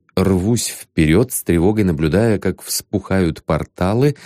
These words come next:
выдавливая из себя прибывших на помощь королевских гвардейцев. За десяток секунд с момента воскрешения могучий Василиск уже вынес две трети игроков, что и не мудрено. За халявой притопала в основном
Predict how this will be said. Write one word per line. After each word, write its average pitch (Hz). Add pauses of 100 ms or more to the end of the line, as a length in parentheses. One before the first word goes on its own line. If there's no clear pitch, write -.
(140)
выдавливая 82
из -
себя 90
прибывших 110
на 80
помощь 95
королевских 76
гвардейцев. 87 (360)
За -
десяток 160
секунд -
с -
момента 104
воскрешения 78
могучий 95
Василиск 127
уже 120
вынес 127
две 98
трети 95
игроков, 76 (140)
что -
и 147
не 147
мудрено. 95 (560)
За 95
халявой 135
притопала 90
в 82
основном 87